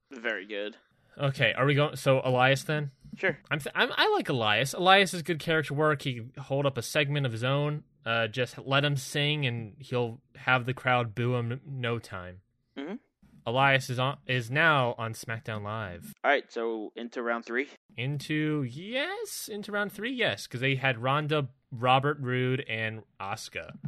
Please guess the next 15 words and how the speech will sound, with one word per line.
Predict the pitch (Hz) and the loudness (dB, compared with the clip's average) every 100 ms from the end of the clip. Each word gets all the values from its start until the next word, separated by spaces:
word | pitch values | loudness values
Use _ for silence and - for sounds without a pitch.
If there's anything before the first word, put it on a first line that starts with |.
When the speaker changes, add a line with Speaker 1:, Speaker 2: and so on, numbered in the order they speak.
| - _ _ _ | -12 _ _ _
Speaker 2:
and | 104 | -6
we | 120 | -6
took | - 117 - | -2 -4 -4
Speaker 1:
Robert | 110 | -6
Speaker 2:
The | 120 | -4
Miz | 117 131 131 | 0 0 0
Speaker 1:
Roode. | 135 | 0
Speaker 2:
and | |
Elias. | 135 143 - - - - | 0 -2 -6 -14 -18 -12
Okay, | 113 - 160 - - - _ _ | -12 -2 -2 -2 -6 -20 _ _
round | 139 151 139 | 0 0 -2
three. | - 156 156 156 143 _ _ _ _ _ _ | -2 2 2 2 -4 _ _ _ _ _ _
Oh | 180 | 0
no, | 233 131 | 2 2
they, | 107 143 160 | 2 2 2